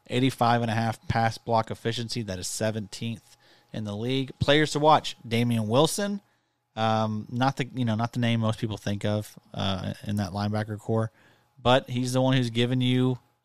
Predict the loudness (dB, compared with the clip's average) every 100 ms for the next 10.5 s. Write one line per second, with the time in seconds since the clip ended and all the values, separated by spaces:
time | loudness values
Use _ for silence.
0 | _ _ _ _ -4 0 2 4 2 2
1 | 2 2 0 -8 -10 -2 0 0 -4 -6
2 | -4 -2 2 2 4 2 2 0 0 -2
3 | -2 -2 -2 -2 -2 -4 -6 -8 -4 -4
4 | -2 -4 -2 -4 -8 _ _ _ -4 -2
5 | 0 0 2 2 2 0 0 0 -2 -2
6 | -2 -6 -4 -4 -2 -4 -8 _ _ _
7 | _ _ _ -6 -2 -2 -4 -8 -14 _
8 | -12 0 0 0 2 0 2 0 0 -2
9 | -6 -6 -6 -6 -6 -2 -2 0 0 0
10 | -2 -4 -6 -8 -8